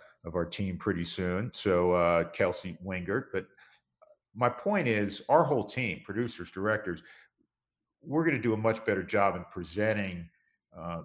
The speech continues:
the team to people in their living rooms and their dens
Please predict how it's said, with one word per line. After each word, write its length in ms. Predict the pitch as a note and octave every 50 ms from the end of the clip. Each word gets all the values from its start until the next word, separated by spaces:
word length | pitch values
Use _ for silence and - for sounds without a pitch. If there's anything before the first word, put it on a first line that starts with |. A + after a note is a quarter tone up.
| D#2+ E2+
the 100 | E2+ G2
team 680 | - - - - - C3+ B2+ A#2 A2+ G#2+ G2+ F#2 F2+ F2
to 140 | - - -
people 480 | - - - A2+ G#2+ - - G#2 F#2 F#2
in 100 | F2+ F2
their 180 | F#2 F2+ E2+
living 400 | E2 E2+ G2 G#2 G2+ G2+ F#2+ F#2
rooms 340 | F#2+ F#2 F#2 F2+ E2+ E2 -
and 80 | E2+ E2+
their 180 | D#2+ D#2 - -
dens 580 | G#2+ G#2+ G2+ F#2+ F2 E2 D#2+ E2 E2 - -